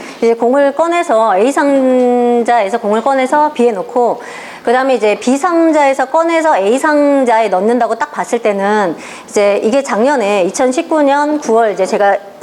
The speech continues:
학생들 계속 기출문제를 풀리고 있는데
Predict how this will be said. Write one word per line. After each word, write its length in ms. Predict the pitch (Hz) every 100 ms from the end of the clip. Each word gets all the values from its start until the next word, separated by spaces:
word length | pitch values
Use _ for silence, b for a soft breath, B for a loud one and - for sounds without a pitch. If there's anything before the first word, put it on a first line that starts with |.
| - 226 -
학생들 380 | - 302 330 254
계속 240 | 285 294 -
기출문제를 480 | 208 294 269 226
풀리고 260 | 226 294 254
있는데 440 | 180 190 240 196